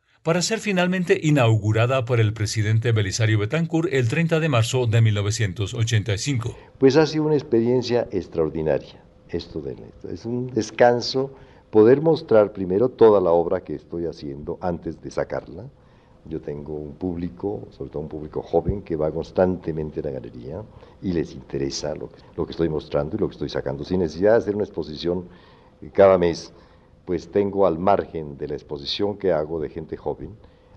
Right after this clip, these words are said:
Speaker 2: al margen, en una parte de la galería, tengo mis últimas obras. Eso ha sido muy interesante. Surgió de una conversación que tuvimos con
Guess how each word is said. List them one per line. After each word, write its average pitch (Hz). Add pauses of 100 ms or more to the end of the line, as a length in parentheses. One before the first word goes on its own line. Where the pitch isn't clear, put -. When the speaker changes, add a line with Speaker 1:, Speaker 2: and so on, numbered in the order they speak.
Speaker 2:
al 76
margen, 85
en 78
una 76
parte 78
de 82
la 80
galería, 78 (220)
tengo 78
mis 80
últimas 65
obras. - (1080)
Eso 120
ha 127
sido 127
muy 127
interesante. 104
Surgió 127 (1040)
de 87
una 107
conversación 85
que 107
tuvimos 95
con 71